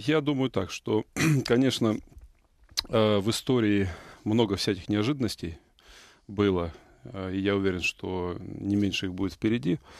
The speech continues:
Э, но, тем не менее, всё-таки есть определённые, э, константы. Э, даже если брать историю двадцатого века, всякое было, как мы знаем, с Германией,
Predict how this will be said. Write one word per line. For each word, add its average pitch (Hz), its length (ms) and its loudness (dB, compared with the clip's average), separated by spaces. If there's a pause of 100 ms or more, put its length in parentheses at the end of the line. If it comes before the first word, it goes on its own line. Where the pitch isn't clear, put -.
(480)
Э, 101 480 4
но, 131 300 4 (540)
тем 143 240 4
не 135 80 4
менее, 131 500 2
всё-таки - 320 -4
есть 120 240 2
определённые, 107 760 2 (280)
э, 98 160 -2
константы. 113 640 0 (800)
Э, 104 120 2
даже 117 260 2
если 117 180 -2
брать 110 300 2
историю 107 320 -2
двадцатого 107 480 0
века, 123 380 -2 (460)
всякое 107 460 0
было, 95 260 0
как - 160 -12
мы 101 120 -2
знаем, 92 340 0
с 87 40 -6
Германией, 139 560 2